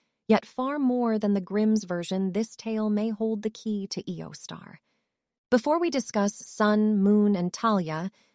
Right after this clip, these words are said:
though we must first discuss the origins of this tale. This older version of Sleeping Beauty hails from Italy, which may seem like an odd direction to go, but the Germanic tribes have had considerable interaction with the Italian peninsula, from warring with Rome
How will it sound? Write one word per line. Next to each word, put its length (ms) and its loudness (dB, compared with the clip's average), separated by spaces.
though 140 6
we 160 4
must 260 2
first 320 -4
discuss 400 -4
the 140 -4
origins 540 -2
of 100 -8
this 220 -8
tale. 380 -8
This 240 2
older 340 4
version 420 0
of 120 -2
Sleeping 500 -2
Beauty 360 -2
hails 420 0
from 200 0
Italy, 460 -2
which 300 -2
may 180 -2
seem 300 0
like 180 2
an 80 4
odd 240 0
direction 480 0
to 100 -6
go, 400 0
but 300 -4
the 80 2
Germanic 500 0
tribes 460 -2
have 140 -4
had 260 -4
considerable 800 0
interaction 760 0
with 140 -6
the 120 -2
Italian 580 0
peninsula, 680 0
from 340 0
warring 400 4
with 160 -2
Rome 480 0